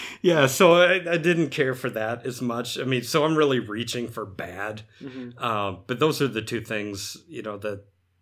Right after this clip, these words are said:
Speaker 1: character with no context added, um,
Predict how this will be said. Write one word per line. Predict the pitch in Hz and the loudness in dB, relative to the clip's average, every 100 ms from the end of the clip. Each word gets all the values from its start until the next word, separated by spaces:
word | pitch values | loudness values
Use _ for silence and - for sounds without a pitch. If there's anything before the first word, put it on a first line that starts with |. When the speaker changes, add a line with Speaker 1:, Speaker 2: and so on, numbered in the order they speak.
| _ _ _ _ _ _ _ _ _ | _ _ _ _ _ _ _ _ _
Speaker 1:
character | - 139 135 127 135 131 120 | -4 0 -2 -2 0 0 -2
with | 113 120 | -6 -6
no | 117 | -8
context | 113 101 104 117 110 - | -8 -12 -8 -6 -8 -8
added, | - 101 101 104 101 _ _ _ _ - | -14 -10 -8 -8 -10 _ _ _ _ -14
um, | 104 98 95 87 | -10 -8 -8 -10